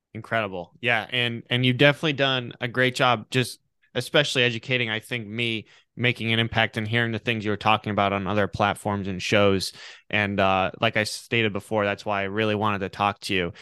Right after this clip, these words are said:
And as we can tell from your background, if you guys are watching, you've probably read more than those books that you have just stated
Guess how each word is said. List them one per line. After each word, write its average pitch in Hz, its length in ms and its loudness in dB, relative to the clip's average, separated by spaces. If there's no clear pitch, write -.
And 113 280 2
as 127 240 2
we 135 100 4
can 117 140 -6
tell 123 240 2
from 110 180 -10
your 101 120 -6
background, 101 500 -2
if 90 120 -14
you 101 60 -8
guys 101 200 -2
are 95 80 -4
watching, 104 320 -2
you've 95 120 -10
probably 113 300 2
read 104 240 0
more 101 220 -2
than 98 160 -6
those 98 200 -6
books - 320 -4
that 95 220 -6
you 98 140 -8
have 92 120 -10
just - 480 -6
stated 98 640 -6